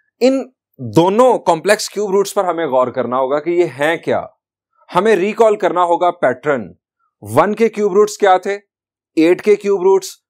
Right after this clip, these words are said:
माइनस एट के क्यूब रूट्स, ट्वेंटी सेवन, माइनस ट्वेंटी सेवन और सिक्सटी फ़ोर के क्यूब रूट्स। जरा रिकॉल करें, शाबाश।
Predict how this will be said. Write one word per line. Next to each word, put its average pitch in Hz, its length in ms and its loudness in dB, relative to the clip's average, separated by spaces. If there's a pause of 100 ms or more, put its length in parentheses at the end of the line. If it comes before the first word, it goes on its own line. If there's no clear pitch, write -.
माइनस 147 400 0
एट 156 160 -4
के 170 120 -4
क्यूब 127 280 -4
रूट्स, 107 300 -6 (320)
ट्वेंटी 170 260 4
सेवन, 196 340 2 (120)
माइनस 156 320 -2
ट्वेंटी 151 220 -2
सेवन 113 420 -2 (240)
और 180 180 4
सिक्सटी 185 400 -8
फ़ोर 175 280 -2
के 170 140 -2
क्यूब 151 300 -4
रूट्स। 123 300 -4 (240)
जरा 165 200 4
रिकॉल 160 400 0
करें, 120 200 0
शाबाश। 95 500 -6